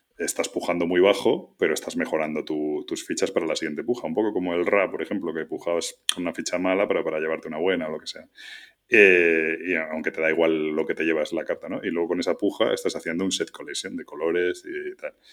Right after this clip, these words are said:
mayorías y todo el rollo. Y realmente con, tiene bonus, héroes y cosas raras, pero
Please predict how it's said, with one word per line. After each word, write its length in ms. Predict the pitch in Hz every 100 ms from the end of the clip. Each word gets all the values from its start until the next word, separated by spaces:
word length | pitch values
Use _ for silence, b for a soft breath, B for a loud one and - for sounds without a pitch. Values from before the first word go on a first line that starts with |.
| b -
mayorías 720 | 71 69 78 85 85 82 82
y 100 | 73
todo 200 | 80 73
el 60 | 76
rollo. 260 | 85 78 -
Y 540 | 85 76 71 69 67 67 69
realmente 500 | 69 69 73 85 131 -
con, 320 | - 71 71 95 - -
tiene 480 | 82 73 78 85 - B B B -
bonus, 760 | 78 92 95 98 98 90 -
héroes 640 | 90 90 92 92 92 92 -
y 280 | 80 78 76
cosas 260 | 76 85
raras, 500 | 80 90 95 - - -
pero 260 | 80 76